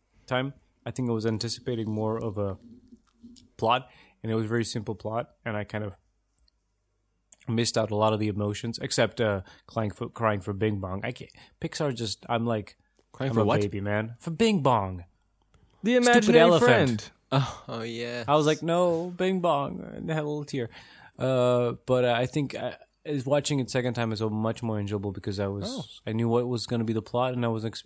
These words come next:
Speaker 1: expecting too much because the movie is about emotion, and there is no big plot. I wa-, I kept expecting sort of more wider time range on the whole movie,
Speaker 2: Mm-hmm, yeah, I think
Speaker 1: but
Speaker 2: me
Speaker 1: it
Speaker 2: too,
Speaker 1: all
Speaker 2: yeah.
Speaker 1: happened really quick.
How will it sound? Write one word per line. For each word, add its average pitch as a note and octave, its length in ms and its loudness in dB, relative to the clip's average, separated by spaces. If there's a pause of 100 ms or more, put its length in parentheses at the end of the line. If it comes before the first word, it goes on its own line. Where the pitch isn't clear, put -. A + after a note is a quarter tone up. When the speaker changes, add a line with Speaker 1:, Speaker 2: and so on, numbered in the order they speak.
Speaker 1:
expecting - 540 -6
too - 180 -6
much A#2 300 -4 (440)
because D#3 360 -2
the E3 100 -2
movie E3 280 -2
is B2 80 0
about G#2+ 240 0
emotion, G2 560 -6 (100)
and G#2+ 540 -6
there C#3+ 180 -6
is C3 160 0
no G#2+ 140 -2
big F#2+ 260 -10
plot. G#2 220 -2
I A2 80 0
wa-, B2 280 0
I C#3 80 -4
kept - 380 -6 (640)
expecting B2 520 -4
sort A2+ 240 -4
of G2+ 100 -4
more A2 400 0
wider A2 400 0
time A#2+ 400 -6
range E3+ 560 -6
on C3 160 -2
the C3 60 0
whole C3 480 -2 (360)
movie, C3 320 2
Speaker 2:
Mm-hmm, D3+ 180 -2
yeah, C#3+ 140 -2
I C3 40 -2
think C3 160 -4
Speaker 1:
but C3 120 4
Speaker 2:
me D3 60 0
Speaker 1:
it D3+ 100 0
Speaker 2:
too, D3 60 8
Speaker 1:
all D3 140 8
Speaker 2:
yeah. C#3 60 2
Speaker 1:
happened C#3+ 340 2
really C3 200 4
quick. - 400 0